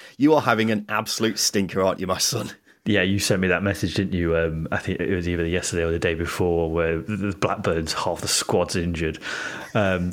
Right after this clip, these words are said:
Speaker 2: which, which came out before we picked the, uh, before we picked the bankers and outsiders. It's fine margins that I'm on the other end of at the moment, and these things balance out over the course of a season, as, as the football cliche goes. I'm expecting to, to come back. Blackburn were one nil up until, until very late in the game.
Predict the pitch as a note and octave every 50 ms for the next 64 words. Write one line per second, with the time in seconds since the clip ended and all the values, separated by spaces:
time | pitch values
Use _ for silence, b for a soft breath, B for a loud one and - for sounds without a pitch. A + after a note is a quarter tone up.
0 | D#2+ - - - G2+ F2 - - - - F#2 G2+ A2+ G#2+ - - - F#2 F2+ F2
1 | F2 - - G2+ - - - B2+ C3 B2 A2 G2+ - - A2 - - - G#2+ F#2+
2 | F#2 F#2 F2+ F2+ F2+ F2 - - G#2 - - G#2+ A2 G2+ F#2+ F2+ - G#2 - -
3 | G2+ F#2 F2+ - F#2 F#2 E2 - F2+ - F#2 F2 F2 F2 - - - G2+ F2+ E2+
4 | E2 E2+ E2 D#2 B B B B B B B B - G#2 - - - D3 C#3+ C3+
5 | C3 B2+ A#2+ A#2 A#2 A2 F#2+ G#2 F#2 E2+ E2 G2 F#2+ F#2 G2 F#2+ F#2 F#2+ F#2 F2+
6 | F2+ E2 F2 F#2+ F#2 F2+ E2+ E2+ D#2+ E2+ E2+ E2 F2 F2 E2+ E2+ F2+ F2+ - G2
7 | G2+ G#2 G2 - - G#2 F2+ E2+ - - G2 F2+ F2+ G2+ - - G2 F#2+ G2 -
8 | - E2+ E2 E2+ F#2 - - - - F#2+ - G#2+ F#2+ E2+ - F2 F2+ E2 E2 F2
9 | E2+ E2 - F#2+ G2+ E2+ F2+ - - - - F#2 - - - F#2+ - - - F#2+
10 | F#2 F#2 F#2 F#2+ F#2+ F#2 F#2+ - - - - G#2 - - - - E2+ - - F2
11 | - - - - - - F2+ E2 - - - - - - A2 A#2+ B2+ - B2 B2+
12 | B2 B2+ B2 A#2 A#2+ B2+ B2+ A#2+ A#2+ A#2 A#2 A#2+ - A#2 G#2+ - C#3 - - -
13 | B B B B B B B B B B - - - - - - - C3+ - -
14 | - C3+ B2+ - - A#2 A2+ A#2 G#2 G2 F#2+ F2+ - F#2 F2+ F2+ F2 F2+ F2 F2
15 | F2